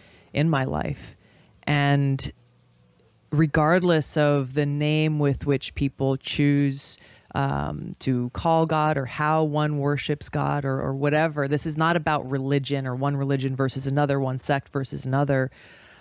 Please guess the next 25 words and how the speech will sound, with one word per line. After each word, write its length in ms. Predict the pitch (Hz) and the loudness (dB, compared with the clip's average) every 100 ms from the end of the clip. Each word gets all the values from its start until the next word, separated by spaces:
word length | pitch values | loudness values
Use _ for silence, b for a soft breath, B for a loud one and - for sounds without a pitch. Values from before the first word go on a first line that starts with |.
| - | -4
Um, 320 | 139 135 139 | -2 0 2
this 220 | 147 - | 0 4
is, 240 | 151 139 - _ - | 2 0 -6 _ -4
to 140 | 160 | 0
me, 340 | 147 160 160 139 | 2 2 2 2
about 440 | 139 135 135 - _ _ _ _ _ | 0 0 0 -2 _ _ _ _ _
the 220 | 151 151 | -2 0
recognition, 960 | 139 147 - 139 139 139 - 143 139 135 | 4 2 0 -4 -2 0 0 0 0 -2
uh, 420 | - 135 135 143 - | -2 -2 0 -2 -2
in 140 | 147 139 | -2 0
a 60 | |
very 240 | 143 143 131 | 2 2 2
deep 360 | 147 165 - | 0 -2 -2
way 440 | 135 131 131 151 - b b b b | -2 0 -2 -4 -8 b b b b
of, 380 | 147 139 135 - | 0 2 0 -4
of 180 | 151 135 | -2 0
who 720 | 120 - 175 185 190 196 - _ - | -2 0 2 2 0 -2 -6 _ -4
we 280 | 143 139 131 | 2 2 2
are 480 | 117 117 - 131 - b b b b 147 | 0 -4 -6 -10 -18 b b b b 0
and 420 | 143 139 139 - | 2 4 2 -2
seeing 600 | - - - 180 180 165 | -4 -2 2 2 4 0
past 680 | 139 - 147 135 135 - - - _ | -2 -2 -2 -2 -2 -6 -10 -14 _
all 300 | 147 147 151 | 0 2 2
of 260 | 143 131 131 | 2 -2 -4
the 560 | 135 131 131 127 127 | 0 2 2 2 0